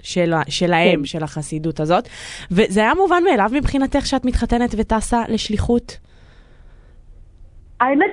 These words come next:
Speaker 2: שזה היה מובן מאליו שאני אהיה חלק מהחלום הזה של הרבי.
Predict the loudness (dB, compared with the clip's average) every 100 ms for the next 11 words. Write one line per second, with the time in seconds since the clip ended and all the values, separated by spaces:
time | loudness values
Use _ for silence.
0 | 2 2 2 2 2 2 2 4 2 2
1 | -2 -8 _ -20 -2 0 4 2 2 2
2 | 0 2 0 0 0 2 2 0 0 2
3 | 2 0 -2